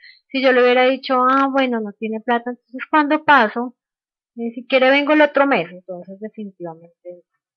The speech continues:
siempre hablar como con la, con propiedad de que ustedes son los que tienen que hacer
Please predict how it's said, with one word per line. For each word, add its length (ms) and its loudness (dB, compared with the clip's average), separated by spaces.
siempre 280 0
hablar 260 2
como 340 -2
con 280 -2
la, 360 2
con 960 -4
propiedad 720 2
de 220 -2
que 300 -4
ustedes 520 -2
son 160 -6
los 160 -6
que 120 -10
tienen 400 -6
que 80 -6
hacer 320 -4